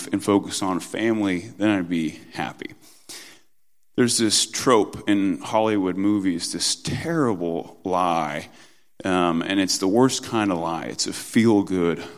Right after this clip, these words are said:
lie, where, it, you know, and you see this in movie after movie after movie, where, it, you know, as you've got this big city character, they left their,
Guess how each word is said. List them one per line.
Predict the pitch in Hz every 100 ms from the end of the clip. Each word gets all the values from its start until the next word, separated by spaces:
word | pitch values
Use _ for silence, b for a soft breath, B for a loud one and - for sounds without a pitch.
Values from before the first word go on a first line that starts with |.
| -
lie, | 82 80 76 - - b b b b -
where, | 101 101 98 95
it, | - 104 90
you | 95 113
know, | 104
and | 98
you | 110
see | 127 - 127
this | 113 - -
in | 104
movie | 104 120 160 156 139
after | 117 110 110
movie | 117 117 113 107 - -
after | 101 117
movie, | 110 104 95
where, | 92 98 95
it, | 98 107 101
you | 69 107
know, |
as | 92 98
you've | 98
got | 98
this | 92
big | - - 131
city | 117 - 117 117
character, | - 110 107 107 104
they | 95
left | 92 98 104 - -
their, | 95 92 92